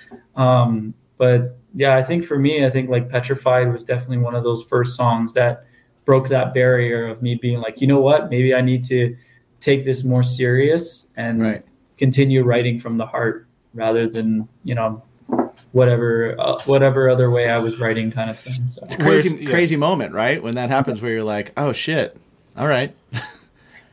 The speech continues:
Speaker 1: Yeah, yeah, really crazy moment, for
Speaker 3: Cool,
Speaker 1: sure.
Speaker 3: like, something I wrote did something for somebody else the way that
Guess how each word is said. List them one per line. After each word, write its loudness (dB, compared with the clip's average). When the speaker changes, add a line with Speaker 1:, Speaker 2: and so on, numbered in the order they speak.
Speaker 1:
Yeah, 0
yeah, -2
really 0
crazy -4
moment, -8
for -16
Speaker 3:
Cool, -2
Speaker 1:
sure. 2
Speaker 3:
like, -2
something -2
I 2
wrote 0
did -2
something -4
for -6
somebody 0
else -2
the -8
way 0
that -2